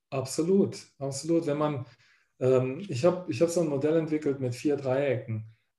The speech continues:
äh, wo es darum geht, ähm, Veränderungen zu gestalten. Und, und bei dem einen Dreieck, das beschäftigt sich mit dem Menschen. Ja? Ich will, will bei den Menschen, eben bei, jetzt bei der Zielgruppe de-, der Kultur, will ich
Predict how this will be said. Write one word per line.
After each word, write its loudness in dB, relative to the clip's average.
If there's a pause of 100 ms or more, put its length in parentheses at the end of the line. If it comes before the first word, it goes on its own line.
äh, 2
wo 4
es -2
darum 0
geht, 2
ähm, -4
Veränderungen 0
zu -4
gestalten. -2
Und, -4 (460)
und -4
bei 4
dem 0
einen 2
Dreieck, 4
das -2
beschäftigt -2
sich -4
mit -4
dem -2
Menschen. -2
Ja? 0
Ich -4
will, -2
will 2
bei 2
den -2
Menschen, -2
eben -6
bei, 4
jetzt 0
bei -2
der 2
Zielgruppe 4
de-, -6
der 2
Kultur, -2
will 2
ich 2